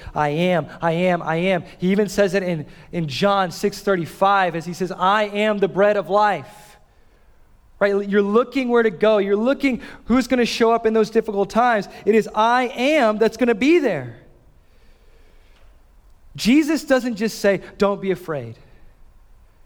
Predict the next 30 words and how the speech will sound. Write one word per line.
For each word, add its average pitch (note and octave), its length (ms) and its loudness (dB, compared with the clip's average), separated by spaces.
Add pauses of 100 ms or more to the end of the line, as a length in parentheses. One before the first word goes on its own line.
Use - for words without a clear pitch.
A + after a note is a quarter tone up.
(960)
Right? A#3+ 120 0
Like, A3+ 160 2
isn't B3 220 -2
that A#3 200 2
the, G#3+ 180 2
the G#3+ 100 0
way G3 240 2
the G#3 100 0
world F#3+ 280 0
operates? F3+ 480 -2
You're G3 80 -4
going G#3 260 0
through G#3+ 160 -6
difficulties, G3 720 -2
you're F#3+ 80 0
going G3 280 0
through G3+ 160 -4
storms G3+ 360 -2
in G3 100 0
life. F#3 240 0
It's, F3+ 140 -8
"Well, A3 160 -12
you B3 80 -12
shouldn't F4 460 -8
be G#3 140 0
afraid. F3 540 -2 (1080)
Just - 200 -16
don't - 220 -16
be C#4+ 120 -2
afraid. A#3+ 580 -8